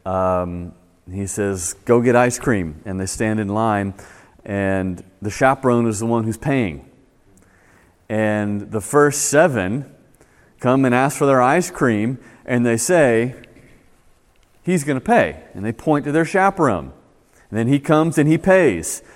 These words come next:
And then the next seven come and they say,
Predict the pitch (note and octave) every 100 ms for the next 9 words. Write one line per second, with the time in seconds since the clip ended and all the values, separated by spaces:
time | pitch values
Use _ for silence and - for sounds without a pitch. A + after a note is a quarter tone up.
0 | - C#3+ E3+ E3+ E3 B3 - - C#3+ G#2+
1 | A2+ F3+ - - _ _ _ _ - D#3+
2 | D3 E3+ G#3 - - _ _ _ D3 D3
3 | G#3+ - D#3 C#3 C#3